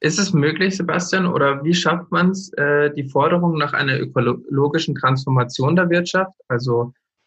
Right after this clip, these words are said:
äh, Dinge wie Wachstumsunabhängigkeit, Ausstieg aus Kohle oder eben den Verbrennungsmotoren, was ja aktuell ist,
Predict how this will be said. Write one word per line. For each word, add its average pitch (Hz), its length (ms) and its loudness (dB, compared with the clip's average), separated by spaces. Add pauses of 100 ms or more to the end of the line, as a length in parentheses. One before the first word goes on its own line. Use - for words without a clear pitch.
(140)
äh, 120 240 0
Dinge 139 380 0
wie 113 120 0
Wachstumsunabhängigkeit, 139 1500 -2
Ausstieg 123 400 0
aus 117 240 -2
Kohle 151 400 2
oder 117 300 2
eben 117 220 -2
den 117 200 -2
Verbrennungsmotoren, 135 1300 0 (300)
was 131 180 0
ja - 80 2
aktuell 127 380 0
ist, 127 260 0